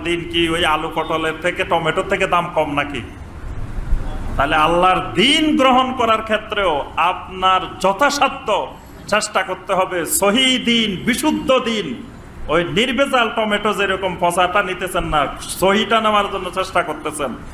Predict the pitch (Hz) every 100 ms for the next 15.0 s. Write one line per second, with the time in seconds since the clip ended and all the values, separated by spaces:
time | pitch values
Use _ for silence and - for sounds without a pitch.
0 | - - 151 185 190 185 170 - - 233
1 | 285 277 262 247 220 214 - 202 185 -
2 | 180 247 302 294 254 226 - 214 202 175
3 | 123 - - - 143 151 165 160 180 160
4 | 156 151 147 156 170 208 208 180 170 170
5 | 165 156 156 151 165 185 170 170 180 180
6 | 175 - 165 156 156 - 226 240 247 226
7 | 202 139 - - - 175 165 156 143 147
8 | 147 139 123 110 98 - - - - -
9 | 165 170 180 190 202 196 180 190 185 180
10 | 175 170 165 165 170 170 151 143 135 135
11 | 151 160 160 180 185 254 - - - -
12 | - - - - - 117 120 117 117 113
13 | 107 101 110 117 131 123 123 110 110 143
14 | 156 170 170 175 170 165 131 117 135 117